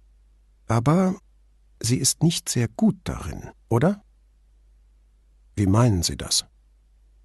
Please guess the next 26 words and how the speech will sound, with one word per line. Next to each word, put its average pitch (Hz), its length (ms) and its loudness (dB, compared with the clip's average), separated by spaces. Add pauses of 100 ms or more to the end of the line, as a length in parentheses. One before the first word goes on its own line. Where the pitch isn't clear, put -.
(720)
„Angenommen, 139 600 4
sie 123 220 0
hat 156 200 -2
das - 260 0
Mädchen 117 500 0
gestoßen“, - 760 -4 (160)
erklärte 95 440 -4
Grifoni. - 520 -8 (680)
„Dann 117 180 2
hat 151 120 2
sie - 120 0
es 123 100 2
nicht - 320 0
sehr 117 180 0
gründlich - 580 0
getan. - 500 -10 (960)
Nur 190 240 6
mal 165 260 2
kurz - 460 0
nachgesehen 120 840 0
und 139 220 0
gleich 104 280 0
darauf 110 300 -2
das - 180 -2
Weite 170 240 -2
gesucht.“ - 560 -10